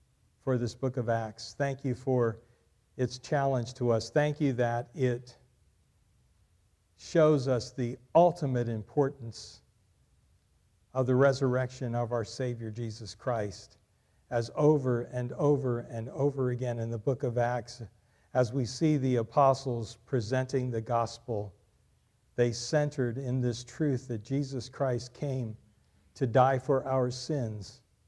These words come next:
and that he rose from the dead and ascended into heaven. He is a living Savior.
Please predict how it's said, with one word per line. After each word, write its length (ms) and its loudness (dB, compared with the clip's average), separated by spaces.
and 140 0
that 200 4
he 120 2
rose 480 4
from 260 -4
the 120 0
dead 520 0
and 140 0
ascended 540 -2
into 280 0
heaven. 480 -8
He 120 2
is 140 2
a 60 0
living 680 0
Savior. 760 -2